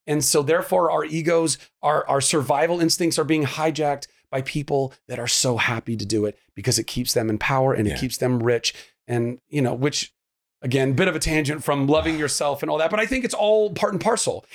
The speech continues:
Speaker 1: And, and
Speaker 2: Yeah.
Speaker 1: by the way, and I think that this is, you know, going back to what's so sad is that we can all agree on individual levels. Listen, what's happened to you has happened to you.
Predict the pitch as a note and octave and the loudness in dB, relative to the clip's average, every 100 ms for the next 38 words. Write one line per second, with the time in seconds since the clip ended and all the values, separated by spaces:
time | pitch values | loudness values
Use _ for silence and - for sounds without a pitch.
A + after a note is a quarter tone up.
0 | - B3 C4 A#3 A#3+ A#3 A3+ F#3+ F3+ G3+ | -4 -2 0 -2 0 0 0 -2 -2 -2
1 | F3+ E3+ C#3+ F3+ - D3 D#3+ D3+ D#3 D#3 | 0 -2 2 0 0 0 0 2 2 2
2 | D3+ D3+ D3 C3+ B2+ - _ _ _ _ | 2 0 0 2 0 -6 _ _ _ _
3 | _ _ _ _ C#3 D3 E3 D3+ C3+ - | _ _ _ _ 0 2 2 2 0 -8
4 | _ _ - - F#3+ G#3 B2+ A#2+ - - | _ _ -4 0 2 2 2 0 -4 -4
5 | D3 D#3 D3+ D#3+ F#3+ D#3+ C#3 A#2 B2 D3 | 0 0 2 2 2 2 2 2 2 0
6 | C#3 D#3 D#3+ D3 C#3+ C#3+ C3+ G2+ G#2 - | 2 2 2 2 4 4 0 -2 -8 -12
7 | _ D3+ D3+ G#2 - _ _ _ - A#2+ | _ -2 -2 -4 -10 _ _ _ -4 -2
8 | B2+ C#3 D#3 C#3 D#3+ D3+ C3+ A2+ B2+ A2 | 0 0 -2 0 0 2 0 0 -2 -2
9 | A2 D3 | -4 -6